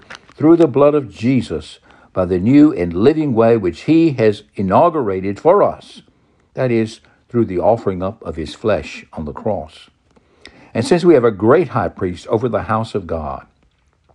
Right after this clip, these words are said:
let us draw near with a true heart and full assurance of faith,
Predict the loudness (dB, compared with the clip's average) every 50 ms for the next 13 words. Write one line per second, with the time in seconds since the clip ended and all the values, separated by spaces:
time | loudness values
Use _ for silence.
0 | _ -20 _ _ _ _ -20 -14 _ 0 2 4 4 2 2 0 0 2 2 2
1 | 2 2 0 0 0 0 0 -2 -4 -6 -8 -10 0 2 4 4 4 2 -2 -4
2 | -4 -6 -12 -18 _ _ _ _ _ _ _ _ _ _ _ _ -14 -14 -4 2
3 | 2 4 4 2 0 0 -2 -2 -2 -2 -4 -6 -8 -10 -6 -6 -6 -6 -6 -10
4 | -14 -20